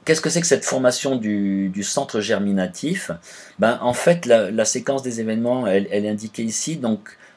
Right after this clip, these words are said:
dans les zones T, vous allez avoir dans un premier temps, euh, des cellules dendritiques qui vont activer des cellules T C D quatre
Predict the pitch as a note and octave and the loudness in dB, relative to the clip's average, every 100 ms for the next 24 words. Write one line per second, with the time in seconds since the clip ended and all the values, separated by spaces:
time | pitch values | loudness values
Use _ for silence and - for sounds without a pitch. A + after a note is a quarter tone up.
0 | - F#2+ C#3+ D#3+ C#3+ D3 C#3 - D#3+ D#3+ | -8 0 2 2 0 -2 -4 -4 -2 -2
1 | D3+ G#2+ G#2 G#2+ A#2 A2+ G#2+ B2 B2 G2+ | -4 -2 2 2 4 2 2 0 0 0
2 | A2 G#2 - A2 A2 - A#2 A#2 A#2 - | 0 -4 -4 -2 -2 -2 -4 -4 -8 -20
3 | _ - F#2 F#2 F2+ F2 F2+ F2 F2 A2+ | _ -2 2 2 2 0 -2 -4 -4 -4
4 | - B2 B2 A2 G2 G#2+ - B2 - F#2+ | -2 -2 -2 -2 -2 -6 -8 -10 -8 -6
5 | F#2 F#2 F#2 G2 F#2 F#2+ E2+ E2+ F2 E2+ | -2 -4 -4 -8 -2 -2 -2 -6 -4 -4
6 | E2+ G2+ G2 E2+ E2+ F#2 F2 - | -4 -4 -6 -6 -4 -4 -4 -6